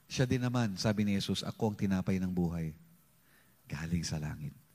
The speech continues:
So yung palang mana na yan ay nagpapahiwatig na ang magiging tagapagligtas ay tinapay ng buhay. So marami pa, mga kapatid, kung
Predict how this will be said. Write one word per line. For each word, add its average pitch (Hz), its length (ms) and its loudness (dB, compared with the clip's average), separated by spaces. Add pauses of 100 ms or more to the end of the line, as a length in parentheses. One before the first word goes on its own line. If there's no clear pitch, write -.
(760)
So 165 80 2
yung 226 160 2
palang 247 240 0
mana 196 320 2
na 175 80 0
yan 123 240 -2
ay 165 160 -4
nagpapahiwatig 202 960 -2 (1120)
na 160 240 2
ang 196 80 4
magiging 185 400 4
tagapagligtas 135 1040 0 (480)
ay 135 160 -4
tinapay 117 480 0
ng 95 160 -2
buhay. 76 400 -2 (1040)
So - 80 -2
marami 269 400 2
pa, 196 160 4
mga 151 320 0
kapatid, 135 260 -2 (140)
kung 117 160 -6